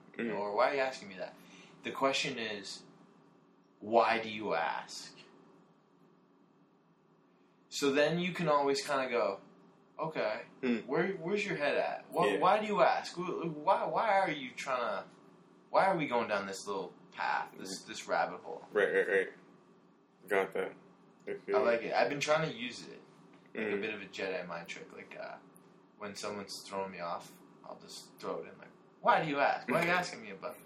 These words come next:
Speaker 2: like, wh-"
Speaker 1: Yeah, it's like, "Oh, snap."
Speaker 2: Yeah.
Speaker 1: Yeah.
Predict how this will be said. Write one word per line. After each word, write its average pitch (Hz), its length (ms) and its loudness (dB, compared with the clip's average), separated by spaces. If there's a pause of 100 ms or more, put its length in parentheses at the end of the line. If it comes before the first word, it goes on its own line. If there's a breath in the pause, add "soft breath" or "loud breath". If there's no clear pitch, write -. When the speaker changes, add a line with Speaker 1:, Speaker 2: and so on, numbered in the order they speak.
(400)
Speaker 2:
like, 139 240 -10
wh-" 139 220 -14 (960)
Speaker 1:
Yeah, 123 100 0
it's 101 160 0
like, - 140 0
"Oh, - 180 2
snap." - 380 -2
Speaker 2:
Yeah. 127 220 -6 (680)
Speaker 1:
Yeah. 104 240 -2